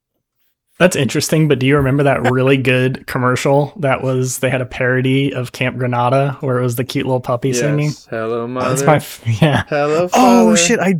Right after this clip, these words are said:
Speaker 3: that just triggered a memory that I had repressed.
Speaker 2: I'd like
Speaker 1: <laughs>
Speaker 2: to show
Speaker 1: Please
Speaker 2: you
Speaker 1: take some skin.
Speaker 2: all my new tricks. Thanks for getting me Canine Advantix.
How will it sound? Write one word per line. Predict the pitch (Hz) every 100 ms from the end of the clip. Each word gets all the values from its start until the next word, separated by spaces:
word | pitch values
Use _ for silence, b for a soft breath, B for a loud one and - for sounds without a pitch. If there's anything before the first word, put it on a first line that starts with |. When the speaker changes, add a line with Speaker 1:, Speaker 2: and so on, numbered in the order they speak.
| - 190
Speaker 3:
that | 175
just | 156 127 -
triggered | 127 107 98
a | 90
memory | 92 104 101 87
that | 80 82
I | 87 87
had | 87 85
repressed. | 82 - 98 92 87 - - - -
Speaker 2:
I'd | 120 117
like | 120 214
Speaker 1:
<laughs> | 320
Speaker 2:
to | 311
show | 196 190 185
Speaker 1:
Please | 170
Speaker 2:
you | 160
Speaker 1:
take | 175
some | 160 190
skin. | 190 - 170 160
Speaker 2:
all | 170
my | 143 120 120
new | 131 131 269
tricks. | - 117 117 - - -
Thanks | 190 190
for | 185
getting | 180 175 165 147 120
me | 113 110
Canine | 123 110 92 110
Advantix. | 120 131 143 143 - 123 120 _